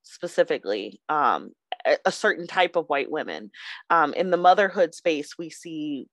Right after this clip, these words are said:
white mothers, we see, um, a certain kind of white mothers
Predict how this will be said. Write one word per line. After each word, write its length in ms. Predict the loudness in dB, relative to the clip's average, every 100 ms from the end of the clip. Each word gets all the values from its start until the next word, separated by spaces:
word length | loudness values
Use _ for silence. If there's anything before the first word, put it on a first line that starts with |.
| _ _
white 460 | -18 -6 2 4 4
mothers, 580 | 4 4 4 4 0 -6
we 140 | -12 -12
see, 600 | -10 -8 -6 -6 -6 -8 -12 -14 0
um, 280 | 4 6 4 0
a 100 | 0
certain 300 | 2 0 0
kind 280 | -2 0
of 100 | 0
white 200 | 0 0
mothers 400 | 0 -2 -2 -4